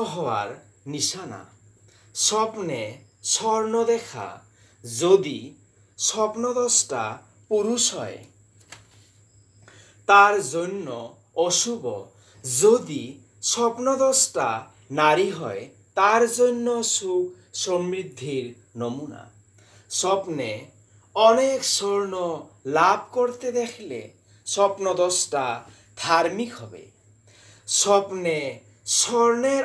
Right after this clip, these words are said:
আংটি দেখা সৌভাগ্যের আলামত। স্বপ্নে স্বর্ণ মুদ্রা দেখা উত্তম সন্তান ভূমিষ্ঠ হওয়ার লক্ষণ। স্বপ্নে স্বর্ণের মোহর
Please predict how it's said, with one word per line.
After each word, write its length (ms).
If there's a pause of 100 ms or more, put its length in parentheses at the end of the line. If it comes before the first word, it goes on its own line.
(160)
আংটি 320 (120)
দেখা 360 (460)
সৌভাগ্যের 960 (500)
আলামত। 500 (720)
স্বপ্নে 600 (220)
স্বর্ণ 380 (640)
মুদ্রা 420 (120)
দেখা 360 (500)
উত্তম 440 (220)
সন্তান 580 (440)
ভূমিষ্ঠ 560 (200)
হওয়ার 360 (400)
লক্ষণ। 560 (1080)
স্বপ্নে 580 (600)
স্বর্ণের 720 (420)
মোহর 400